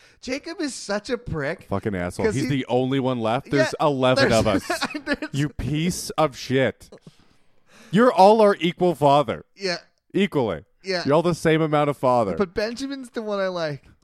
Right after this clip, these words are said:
Speaker 1: Oh, man, that's funny. "If he comes to, if harm comes to him on the journey you are taking, you will bring my gray head down to the grave in sorrow." That's,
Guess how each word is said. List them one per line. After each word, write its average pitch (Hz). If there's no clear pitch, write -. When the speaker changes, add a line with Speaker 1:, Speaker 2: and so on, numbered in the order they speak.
Speaker 1:
Oh, 151
man, 131
that's 123
funny. 117
"If 190
he 220
comes 226
to, 202
if 160
harm 233
comes 208
to 202
him 190
on 175
the 165
journey 151
you 139
are 156
taking, 143
you 143
will 147
bring 165
my 170
gray 147
head 151
down 139
to 143
the 123
grave 123
in 117
sorrow." 104
That's, 117